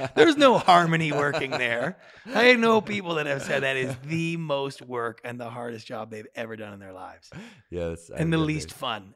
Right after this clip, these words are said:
Speaker 1: they've ever had in an office.
Speaker 2: Yeah.
Speaker 1: I'm just saying that's what I've heard. And it could be, it could be just, I hear wrong, but
Speaker 2: Yeah.
Speaker 1: there's no way he's talking work-life harmony. Whatever. Oh,
Speaker 2: <laughs>
Speaker 1: anyways, back. I, sorry. I,
Speaker 2: Yeah.
Speaker 1: I
Speaker 2: So,
Speaker 1: digress.
Speaker 2: like, so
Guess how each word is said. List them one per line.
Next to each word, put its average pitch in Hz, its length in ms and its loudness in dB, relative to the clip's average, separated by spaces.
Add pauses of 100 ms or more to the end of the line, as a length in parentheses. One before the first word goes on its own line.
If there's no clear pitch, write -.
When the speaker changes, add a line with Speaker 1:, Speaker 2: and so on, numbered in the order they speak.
Speaker 1:
they've 143 180 -16
ever 120 200 -10
had 98 380 -18
in 120 60 -16
an 107 140 -14
office. - 480 -20 (100)
Speaker 2:
Yeah. 85 400 -6
Speaker 1:
I'm 151 120 -6
just 175 180 -10
saying 139 180 -12
that's 110 160 -18
what 110 100 -18
I've 98 120 -20
heard. 95 180 -20 (120)
And 160 100 -2
it 151 80 -4
could 165 140 -6
be, 135 280 -10
it 123 140 -16
could 120 160 -18
be 104 100 -16
just, 104 300 -20
I 113 100 -10
hear 101 220 -16
wrong, 90 280 -20
but - 200 -20 (160)
Speaker 2:
Yeah. 80 340 -8 (140)
Speaker 1:
there's 180 220 -2
no 147 200 -2
way 127 240 -2
he's 117 160 -8
talking 120 240 -12
work-life 113 460 -10
harmony. 110 340 -14
Whatever. 87 880 -14
Oh, 156 140 0
Speaker 2:
<laughs> 143 120 0
Speaker 1:
anyways, 117 220 -6
back. 120 320 -4
I, 127 100 0
sorry. 95 300 -12 (140)
I, 127 100 -4
Speaker 2:
Yeah. 117 160 2
Speaker 1:
I 123 80 -6
Speaker 2:
So, 123 240 0
Speaker 1:
digress. 135 200 -2
Speaker 2:
like, 104 160 -20
so 131 460 -4